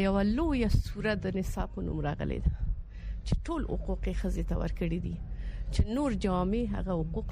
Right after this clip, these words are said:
نه لري. اما اسلام کې دا حقوق ښځې ته ورکړل شوي دي. چې موږ د علماو نه هیله کوو چې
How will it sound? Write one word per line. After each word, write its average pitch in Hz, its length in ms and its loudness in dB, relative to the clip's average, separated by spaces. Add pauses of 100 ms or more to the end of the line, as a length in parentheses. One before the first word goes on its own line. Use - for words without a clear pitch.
نه 247 160 4
لري. - 240 -8 (520)
اما 196 140 0 (120)
اسلام 226 380 -2
کې 254 140 -2 (100)
دا 175 80 2
حقوق - 300 -4 (140)
ښځې 170 240 -2
ته 165 120 0
ورکړل 147 380 -2
شوي 143 260 0
دي. - 80 -4 (440)
چې - 120 2
موږ 233 160 0
د 220 140 2
علماو 220 400 4
نه 226 160 4
هیله 269 280 2
کوو 214 320 2
چې 208 320 2